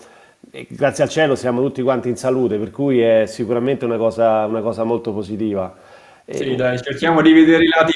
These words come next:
Speaker 2: positivi, Simone, credo sia
Speaker 1: <laughs>
Speaker 2: l'unica
Speaker 1: Assolutamente.
Speaker 2: cosa, come abbiamo detto all'inizio, per, eh, superare bene questo periodo, perché altrimenti se ci facciamo prendere un po' da, dallo sconforto è, è finita, quindi
Speaker 1: Assolutamente, assolutamente, Nicola.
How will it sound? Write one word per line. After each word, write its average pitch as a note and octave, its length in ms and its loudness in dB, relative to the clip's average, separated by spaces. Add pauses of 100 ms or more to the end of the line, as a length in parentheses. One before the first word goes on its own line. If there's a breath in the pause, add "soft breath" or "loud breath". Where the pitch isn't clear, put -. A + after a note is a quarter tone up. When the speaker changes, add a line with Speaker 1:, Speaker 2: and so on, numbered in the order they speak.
Speaker 2:
positivi, D3 460 -2
Simone, C3 360 -4
credo B2+ 200 0
sia C#3 380 2
Speaker 1:
<laughs> - 400 -12
Speaker 2:
l'unica D#3 580 6
Speaker 1:
Assolutamente. A#2+ 100 2
Speaker 2:
cosa, D3+ 300 2
come D3+ 180 0
abbiamo D3 300 0
detto D3 260 -4
all'inizio, C#3+ 480 -6
per, C3 260 -2 (200)
eh, B2 40 -4
superare C3+ 1000 0
bene C3+ 400 -4
questo B2 680 -4
periodo, A#2+ 380 -4
perché A#2 240 -6
altrimenti B2 440 -4
se A#2+ 120 -8
ci - 120 -10
facciamo C#3 360 2
prendere C#3+ 340 4
un C#3 100 0
po' C#3 160 2
da, C3 320 0
dallo C3+ 220 -2
sconforto C#3+ 720 0
è, B2+ 280 2
è B2+ 40 -4
finita, B2 440 -2
quindi B2 260 -4
Speaker 1:
Assolutamente, A#2 800 -2 (140)
assolutamente, A2 680 -4
Nicola. F#2 420 -2